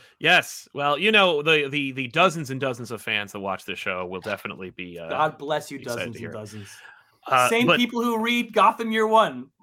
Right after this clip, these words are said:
Speaker 1: That's
Speaker 2: The best,
Speaker 1: both of
Speaker 2: the
Speaker 1: us
Speaker 2: best
Speaker 1: are
Speaker 2: dozens.
Speaker 1: very excited about that book. Uh,
Speaker 2: Yes.
Speaker 1: so we, uh, so we can't talk too much about specifically Wonder Woman.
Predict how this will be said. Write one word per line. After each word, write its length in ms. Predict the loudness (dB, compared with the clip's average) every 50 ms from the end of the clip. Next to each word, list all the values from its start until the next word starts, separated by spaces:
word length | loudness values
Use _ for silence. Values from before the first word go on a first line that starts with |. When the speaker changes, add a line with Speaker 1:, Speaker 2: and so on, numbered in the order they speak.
| -20 _ 2
Speaker 1:
That's 320 | 4 6 6 4 2 -2
Speaker 2:
The 220 | -6 -4 -4 -4
best, 80 | 0 4
Speaker 1:
both 300 | 6 6 6 6 4 2
of 100 | 2 4
Speaker 2:
the 60 | 6
Speaker 1:
us 100 | 6 6
Speaker 2:
best 100 | 4 4
Speaker 1:
are 200 | 6 6 8 8
Speaker 2:
dozens. 120 | 6 6 6
Speaker 1:
very 260 | 4 6 8 8 6
excited 460 | 6 4 2 2 2 4 2 0 0
about 240 | -2 -2 -2 -2 -4
that 180 | -8 -10 -10
book. 300 | -10 -12 -14 -14 -16 -20 -14 -10
Uh, 120 | -6 -4 -2
Speaker 2:
Yes. 320 | -2 -2 -4 -6 -10 -12 -18 _ _ _ _ _ -20 _ _ _ _ _ _ _ _ _ _ -12
Speaker 1:
so 400 | -2 2 2 2 2 0 -4 -10 _ _ _ _ _ _ _ _ _ _ _
we, 180 | -10 -10 -10 -8 -6 -4
uh, 120 | -4 -4 -6 -8
so 180 | -10 -8 -8
we 60 | -6
can't 220 | -2 0 -2 -2 0
talk 220 | 2 2 2 2
too 140 | 0 -2 -4
much 160 | -2 -4 -2
about 300 | -2 0 0 0 -2 -4
specifically 560 | -8 -12 -12 -10 -10 -8 -10 -8 -8 -8 -8
Wonder 260 | -6 -6 -8 -8 -8 -8
Woman. 400 | -8 -8 -8 -6 -6 -8 -10